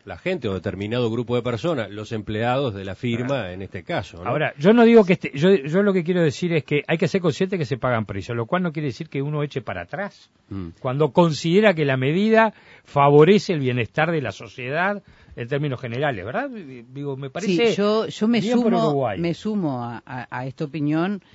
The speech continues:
Speaker 3: este, huele a represalia, fundamentalmente porque de acuerdo a también lo que ha dicho el, eh,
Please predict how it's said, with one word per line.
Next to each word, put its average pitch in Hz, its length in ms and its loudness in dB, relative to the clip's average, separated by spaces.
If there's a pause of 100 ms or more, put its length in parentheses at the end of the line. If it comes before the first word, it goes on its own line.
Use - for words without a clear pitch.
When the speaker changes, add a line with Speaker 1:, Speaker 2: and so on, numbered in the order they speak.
(360)
Speaker 3:
este, 117 600 -8
huele 160 520 0
a 120 120 -12
represalia, 156 880 -6
fundamentalmente 185 1120 -4 (360)
porque 147 240 -4
de 143 60 -2
acuerdo 190 320 -2
a 196 80 0
también 160 260 -4
lo 170 120 -6
que 151 80 -6
ha 147 40 -4
dicho 139 540 -6
el, 113 460 -10
eh, 104 560 -12